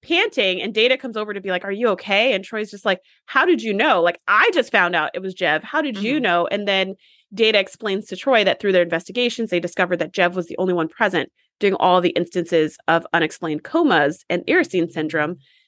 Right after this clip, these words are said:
Speaker 1: So they knew it had to be him. Um, and then it's kind of like, "Well, everything is solved." Next scene, we're in the observation lounge. Well, na-, where Tarman is now the one talking to Picard about, "Well,
Speaker 2: Yeah.
Speaker 1: there's gonna be some,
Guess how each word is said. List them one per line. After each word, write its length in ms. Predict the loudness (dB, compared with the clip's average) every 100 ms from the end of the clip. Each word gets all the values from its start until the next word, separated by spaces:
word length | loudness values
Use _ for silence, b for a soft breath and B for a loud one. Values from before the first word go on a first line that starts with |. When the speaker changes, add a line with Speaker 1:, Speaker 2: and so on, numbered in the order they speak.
| b
Speaker 1:
So 140 | 0
they 140 | 2 2
knew 240 | 2 2
it 120 | 2 0
had 180 | -4
to 80 | -4
be 140 | -6 -4
him. 480 | 0 0 0 -6 -12 _ _ _ 0
Um, 360 | 2 4 2 0
and 160 | 0 0
then 60 | 0
it's 120 | -2
kind 140 | -2
of 80 | 0
like, 320 | 2 2 0 _ -2
"Well, 220 | -2 0
everything 380 | 0 0 -2 -2
is 120 | -2 0
solved." 440 | 2 2 2 -4 -12
Next 480 | -4 -2 -2 -4 -4
scene, 460 | -2 0 -2 -4 -12 -6
we're 120 | 0
in 80 | 2
the 80 | 2
observation 560 | 0 -2 -2 -2 -4
lounge. 420 | -2 -2 -2 -4 -12 _ _ -4
Well, 160 | 0 2
na-, 120 | 0
where 180 | 0 -2
Tarman 520 | 0 0 2 2 0
is 100 | -2
now 180 | 0 0
the 80 | 0
one 160 | -4 -4
talking 280 | -8 -6
to 60 | -10
Picard 320 | -6 -2 0 0
about, 340 | 0 0 -2 _ _ _ -4
"Well, 320 | 0 2 4
Speaker 2:
Yeah. 40 |
Speaker 1:
there's 180 | 2 0
gonna 220 | -2 -2
be 120 | -2 -4
some, 480 | 0 0 0 -6